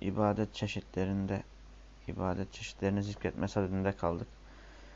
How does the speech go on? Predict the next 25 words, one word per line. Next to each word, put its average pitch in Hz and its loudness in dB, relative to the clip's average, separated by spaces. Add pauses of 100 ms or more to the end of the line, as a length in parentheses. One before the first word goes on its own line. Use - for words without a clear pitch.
(140)
Ne 113 8
buyuruyordu? 101 6
"Ve 101 8
enva'ul 104 6
ibadeti 101 6
lleti 98 2
emarallahu 101 6
biha, 107 4 (540)
mislü 110 2
islam 104 4
vel 101 4
iman 104 6
vel 101 8
ihsan, 101 2
ve 98 4
minhu 107 4
eddua'u 101 4
vel 98 6
khawfu." - 0 (800)
والرجاء 107 10
والتوكل 107 4
والرغبة 104 8
والرهبة 104 6
والخشوع 101 2 (140)
والخشية 104 4